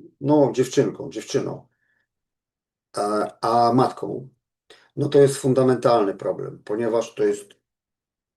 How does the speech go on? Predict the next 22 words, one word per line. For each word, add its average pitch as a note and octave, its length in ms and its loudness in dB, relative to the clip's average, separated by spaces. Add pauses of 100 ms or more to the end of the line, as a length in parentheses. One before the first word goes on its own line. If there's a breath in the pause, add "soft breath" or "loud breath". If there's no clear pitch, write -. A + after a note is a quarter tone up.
(180)
konflikt C3+ 520 0
w F#2 80 -16
jej B2 340 4
jestestwie. - 720 0 (1080)
Coś C#3 300 0
się C3 120 2
z A2 60 -4
matką A#2+ 360 -2
zdarzyło, A2 600 2
jakiś - 280 -8
konflikt, B2+ 680 -6 (1000)
ale A#2 260 4
ona C3+ 300 6
jest, C3+ 280 2
ja B2+ 140 6
jestem C3 260 2
matką, - 480 -2 (420)
czyli - 200 -14
to B2 80 -6
jest A#2 120 -10 (160)
wewnętrzny C#3 640 2
konflikt. - 520 -14